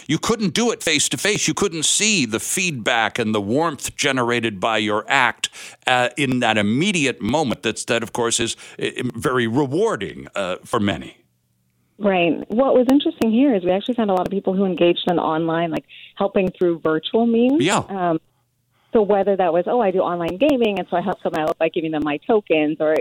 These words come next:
Speaker 2: you know, I, one person had said, "Oh, I saw someone experiencing online bullying, so I went and stood up for them," right, on, and virtually. Um, so I think that was something new in the study as well, right? Like, how can we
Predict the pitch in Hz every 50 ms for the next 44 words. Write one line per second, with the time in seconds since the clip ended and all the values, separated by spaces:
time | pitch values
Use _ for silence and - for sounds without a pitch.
0 | - - - 208 170 160 156 - 160 165 156 - _ _ _ _ _ - - -
1 | - 170 180 185 175 - 185 170 - - 320 - - - 214 254 240 214 196 -
2 | 190 180 - 180 175 156 156 - - - 165 165 160 160 185 - - 156 165 160
3 | 156 151 156 165 233 269 254 196 170 147 147 147 - 147 151 160 160 156 147 -
4 | 170 - - - - 160 147 - _ - 151 139 98 92 - - 139 160 151 -
5 | 131 185 170 - 170 175 170 156 - - - - 170 160 - - 156 151 151 -
6 | 208 262 - - - - - - - - - - - - - 196 190 180 180 -
7 | - 226 226 - 277 277 - 277 208 214 - 226 208 202 185 180 175 175 180 190
8 | 208 208 208 202 - - 180 175 175 170 160 165 175 165 151 143 147 151 175 202
9 | 170 - - - 208 233 233 240 226 208 196 190 180 180